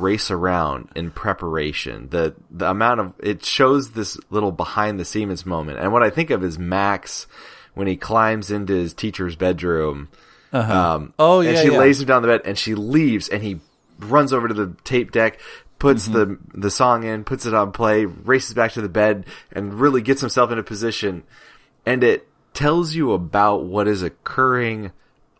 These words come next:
Speaker 1: all the time for them in a lot
Speaker 2: Right.
Speaker 1: of ways, I think, is that they are really hustling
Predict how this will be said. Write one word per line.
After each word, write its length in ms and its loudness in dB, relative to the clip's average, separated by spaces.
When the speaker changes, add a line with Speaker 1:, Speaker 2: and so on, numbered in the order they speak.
Speaker 1:
all 240 4
the 140 0
time 320 -2
for 140 -2
them 440 -8
in 120 -2
a 60 0
lot 180 2
Speaker 2:
Right. 140 2
Speaker 1:
of 40 0
ways, 220 -8
I 200 2
think, 260 -8
is 160 -6
that 220 -2
they 380 2
are 460 0
really 640 2
hustling 800 -2